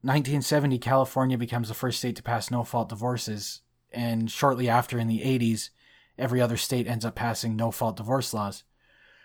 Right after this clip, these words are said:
Prior to no-fault divorce, you needed to file a civil action and prove cause to get divorced. You needed to prove something like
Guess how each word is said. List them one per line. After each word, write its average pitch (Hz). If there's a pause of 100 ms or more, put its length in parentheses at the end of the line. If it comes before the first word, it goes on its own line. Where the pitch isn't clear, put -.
(140)
Prior 175
to 165
no-fault 143
divorce, 117
you 135
needed 131
to 113
file 135
a 120
civil 127
action 123
and 113
prove 127
cause 131
to -
get 110
divorced. 113
You 113
needed 117
to 113
prove 120
something 117
like 113